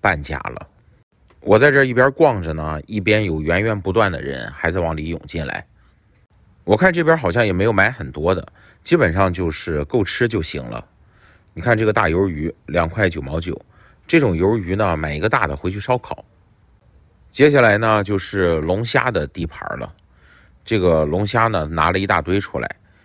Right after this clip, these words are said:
一个个都半死不活的。嗯，但是只有，基本上只有腿儿还在动哈，证明还是活的。六块九毛九一磅。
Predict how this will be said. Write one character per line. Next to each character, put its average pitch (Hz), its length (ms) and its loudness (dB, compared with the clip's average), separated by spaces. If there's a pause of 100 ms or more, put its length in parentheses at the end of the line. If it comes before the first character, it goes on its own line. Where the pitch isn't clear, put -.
(140)
一 90 100 -6
个 104 140 2
个 92 160 4
都 92 100 0
半 95 200 4
死 - 180 -8
不 78 100 -6
活 87 380 -2
的。 82 140 -4 (680)
嗯， 95 420 2
但 107 160 4
是 98 180 -2
只 - 260 -6
有， 117 80 4
基 113 140 0
本 110 140 4
上 95 120 2
只 98 120 -2
有 131 100 4
腿 - 220 -6
儿 - 100 -4
还 82 100 2
在 87 140 2
动 78 260 -4
哈， 76 200 -10 (360)
证 101 160 2
明 85 160 0
还 76 140 -2
是 87 100 -4
活 62 320 -6
的。 65 140 -8 (400)
六 110 160 4
块 92 160 2
九 78 140 -4
毛 73 180 -4
九 69 220 -6
一 69 120 -10
磅。 87 240 0